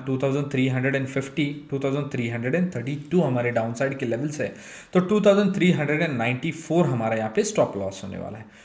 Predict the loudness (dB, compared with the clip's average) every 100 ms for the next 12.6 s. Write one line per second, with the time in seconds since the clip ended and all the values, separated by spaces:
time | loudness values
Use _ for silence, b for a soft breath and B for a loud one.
0 | B B B -10 -4 0 2 4 6 6
1 | 6 4 4 4 4 4 2 4 2 2
2 | 4 6 6 2 2 2 2 2 0 -2
3 | -4 -2 -2 0 0 0 0 0 -2 0
4 | -4 -4 -14 b b b b _ -20 -6
5 | 4 4 6 2 2 2 2 2 0 0
6 | -2 0 0 0 0 -2 -2 -4 B B
7 | B 2 2 4 2 2 2 2 2 0
8 | 0 -2 -2 0 0 2 0 0 -4 -8
9 | -12 -12 -14 B B B 4 8 8 8
10 | 6 8 8 6 2 2 0 -2 2 4
11 | 6 6 4 4 0 -2 2 0 2 -2
12 | -2 -2 -4 2 4 4